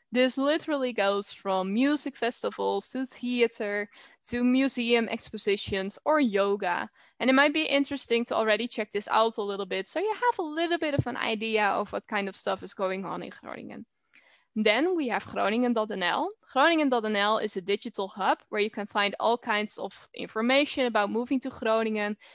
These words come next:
experiences from people who move to Groningen, and what it's really like to live in the city. Then last but not least,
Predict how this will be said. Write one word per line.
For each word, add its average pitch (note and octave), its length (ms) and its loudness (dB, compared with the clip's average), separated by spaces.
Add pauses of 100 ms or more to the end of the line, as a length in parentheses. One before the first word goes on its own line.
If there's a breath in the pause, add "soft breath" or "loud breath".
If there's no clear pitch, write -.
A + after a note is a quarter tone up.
(160 soft breath)
experiences B3 800 2
from B3 180 0
people B3 280 -6
who A3+ 140 -6
move A#3 260 0
to - 80 -10
Groningen, G3 520 -2
and D#4+ 160 -2
what C#4+ 160 2
it's B3+ 160 -4
really G#3 300 0
like F3 240 -4
to - 80 -14
live - 240 -10
in - 120 -8
the - 80 -10
city. - 400 -12 (840)
Then C#4 300 4
last D#4 320 0
but C#4 100 -2
not A3+ 220 0
least, G3 440 -6